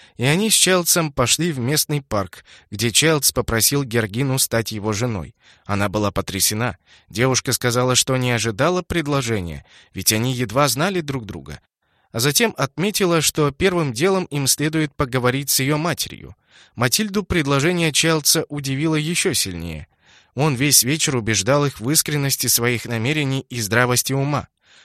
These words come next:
После ужина он ушел и сказал, что вернется на следующий день, чтобы услышать ответ Георгины. Когда он пришел к ним на следующее утро, Матильда все еще считала, что Чайлдс слишком спешит,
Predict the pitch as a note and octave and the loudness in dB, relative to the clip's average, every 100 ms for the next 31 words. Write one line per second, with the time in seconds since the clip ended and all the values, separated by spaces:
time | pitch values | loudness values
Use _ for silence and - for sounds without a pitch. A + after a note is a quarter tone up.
0 | - C3 C3+ C#3 D#3+ F#3 C3 A2+ - E3 | -4 2 2 2 -2 -2 0 -2 -2 -4
1 | - C#3+ - F3 F#3+ C3 A#2+ B2 A2+ E3+ | -4 -4 0 0 0 -2 -4 0 0 2
2 | - C#3 A#2+ A#2 C#3 D#3+ E3+ D#3 C#3+ D3+ | 0 0 0 0 0 0 0 0 -2 -2
3 | D#3 - D#3+ A#2 G#2 - - - - A#2+ | -2 -2 -2 -2 -4 -6 -14 -8 -4 -2
4 | A#2 A2+ C3+ D3+ D3 C3+ - A#2 G#2 B2 | 2 0 2 0 2 -2 0 -2 0 2
5 | B2+ G#2 D#2 B1+ - _ - - - A#2+ | 2 0 -12 -14 -20 _ -20 -14 -8 0
6 | D3+ D3+ C3 C3+ - C#3+ - C#3 C3 A#2 | 2 2 2 2 2 2 -2 -2 -2 0
7 | B2 - C3+ A#2+ - B2+ F#3+ F3+ A#2 F#2 | 0 2 0 0 2 2 0 0 -2 -2
8 | - _ A#2+ C3+ - F#3 D#3 B2+ G3 F#3 | -10 _ -2 0 0 0 0 2 2 2
9 | F3+ - D3 F3+ E3 C#3+ D3+ - E3+ D#3+ | 0 0 2 2 2 0 0 2 2 2
10 | D3 - - D#3 F3 - D#3+ - G3 - | 2 2 2 2 -2 -2 -2 0 0 -2
11 | B2 - | -2 -8